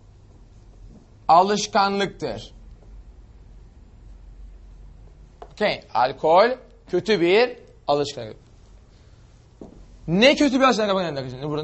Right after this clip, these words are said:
ne kötü bir alışkanlık? Alkol bakın, alkohol. Alkohol, okey. Is, bakın, kötü bir alışkanlık.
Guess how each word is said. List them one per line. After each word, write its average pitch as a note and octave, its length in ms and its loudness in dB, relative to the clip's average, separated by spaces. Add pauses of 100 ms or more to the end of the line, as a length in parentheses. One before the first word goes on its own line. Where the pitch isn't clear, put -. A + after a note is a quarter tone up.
ne G#3 120 -2
kötü B3+ 220 2
bir B3+ 60 4
alışkanlık? G#3+ 680 2 (680)
Alkol F3 480 4
bakın, A3 380 0 (320)
alkohol. F3+ 600 2 (1400)
Alkohol, C#3 720 2 (180)
okey. D3 400 -6 (180)
Is, F3+ 840 2
bakın, F#3 440 2 (400)
kötü G3+ 340 2
bir C4+ 320 2 (240)
alışkanlık. G3+ 840 2